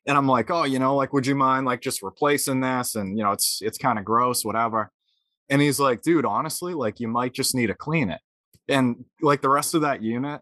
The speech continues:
it, like, was filthy, man. And, like, I feel bad 'cause, like, there was little kids living in there, and there was, like, spider webs all over the ceiling. Like, it was just gross, you know? It was, like, no place for kids.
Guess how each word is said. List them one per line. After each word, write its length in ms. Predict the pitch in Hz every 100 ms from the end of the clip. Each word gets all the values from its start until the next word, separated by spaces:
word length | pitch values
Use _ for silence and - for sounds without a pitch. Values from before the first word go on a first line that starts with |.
| -
it, 200 | 123 113 127
like, 220 | 113 110
was 180 | 104 -
filthy, 360 | 104 98 85
man. 240 | 82 82 90
And, 100 | 120
like, 180 | 147 147
I 80 | 160
feel 180 | 214 220
bad 320 | 214 170 -
'cause, 160 | 120 117
like, 240 | 120 - _ _ _ _ _
there 100 | 151
was 160 | 143 131
little 200 | 147 143
kids 480 | - 151 139 120 -
living 280 | 139 151 151
in 120 | 143
there, 260 | 139 139 135
and 80 | 120
there 60 | 139
was, 100 | 131
like, 140 | -
spider 440 | - - 139 147 156
webs 320 | 143 147 139
all 200 | 135 147
over 140 | 139
the 80 | 120
ceiling. 360 | - 151 143 131
Like, 200 | 131 -
it 60 | 147
was 100 | 147
just 180 | 135 -
gross, 480 | 110 113 80 - 110
you 60 |
know? 80 | 107
It 20 |
was, 120 | 110 120
like, 160 | 117
no 200 | 120 120
place 300 | 117 127 117
for 80 | -
kids. 300 | - 101 82